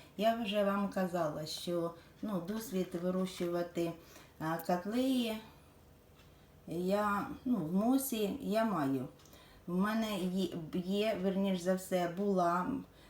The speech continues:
е, брасовола, яка була отримана, верніш за все, брасовольна котлея, я вам показувала декілька років по тому, е, що вона була так само посаджена, ну, от такий ось мох,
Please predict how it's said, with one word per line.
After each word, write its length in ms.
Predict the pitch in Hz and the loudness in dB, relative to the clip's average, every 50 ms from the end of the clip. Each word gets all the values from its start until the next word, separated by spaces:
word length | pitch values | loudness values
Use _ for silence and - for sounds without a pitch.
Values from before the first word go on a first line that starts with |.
| - - | -16 -10
е, 240 | - 156 160 165 165 165 | -6 -2 0 0 2 4
брасовола, 840 | 190 202 202 202 - - 208 190 180 180 180 180 180 190 190 190 | 4 4 4 2 2 0 0 0 2 2 0 2 2 2 2 2
яка 440 | 180 185 190 190 190 190 - 196 196 | 0 0 2 2 0 0 0 0 0
була 380 | 185 185 196 196 190 190 190 - - | 0 0 0 0 2 2 2 0 -2
отримана, 840 | 185 185 - 185 190 185 185 185 180 175 180 180 175 175 180 185 - - - - - - | -4 -2 -2 -2 0 2 2 2 2 2 2 0 0 0 0 -2 -4 -10 -20 -20 -16 -12
верніш 540 | - 160 151 131 170 190 190 196 202 196 | -12 -10 -6 -2 0 0 2 2 2 2
за 120 | 180 190 190 | 4 2 2
все, 220 | 190 - - 185 | 2 2 0 0
брасовольна 800 | 180 170 190 202 202 202 - 208 196 180 180 185 180 180 175 170 170 | 2 4 2 2 2 2 0 -2 -2 0 0 0 0 0 -2 -4 -2
котлея, 440 | - 175 170 - 196 202 214 220 208 | -4 -6 -4 -2 -2 -2 -2 0 0
я 80 | 180 165 | 0 0
вам 200 | 165 175 170 165 | 0 0 -2 -2
показувала 920 | - 170 170 - 202 208 208 190 185 185 175 180 175 175 170 170 170 170 - - - - - - | -4 -6 -6 -2 0 0 0 0 0 -2 -2 0 0 0 0 0 0 -2 -6 -16 -20 -18 -12 -8
декілька 580 | 156 175 190 190 - 196 185 175 - - 180 175 | -2 0 0 0 0 0 -2 -2 0 0 2 2
років 320 | 185 185 180 - 180 180 | 2 0 0 0 -2 -4
по 200 | 175 - - 175 | -4 -2 -6 -6
тому, 440 | 175 - 226 233 233 233 233 226 220 - - - - - - - - | -4 -2 -2 0 2 2 2 0 -2 -4 -6 -12 -18 -20 -14 -6 -2
е, 180 | 170 175 180 | 0 0 0
що 220 | 185 - - 208 208 | 0 0 0 0 0
вона 280 | 208 202 208 202 190 | 2 2 2 2 0
була 320 | 185 180 190 190 196 196 190 | 2 2 2 2 2 2 2
так 260 | 190 - 202 202 - | 2 0 -2 -2 -2
само 400 | - - 202 202 190 180 165 160 | -2 0 0 2 2 2 0 -2
посаджена, 880 | - 180 185 - - 185 185 175 175 - 180 175 170 170 165 160 165 175 | -2 -4 -4 -2 0 0 0 0 0 -2 -2 -2 -2 -2 -2 -4 -4 -2
ну, 200 | 190 190 175 170 | -2 -2 -2 -2
от 160 | 165 165 165 | -4 -4 -4
такий 380 | - 175 170 170 - 175 170 170 | -4 -4 -4 -4 -2 -2 -2 0
ось 260 | 170 165 165 - - | 0 -2 -2 -2 -2
мох, 380 | 180 185 196 220 240 262 277 | 0 0 0 2 0 0 -2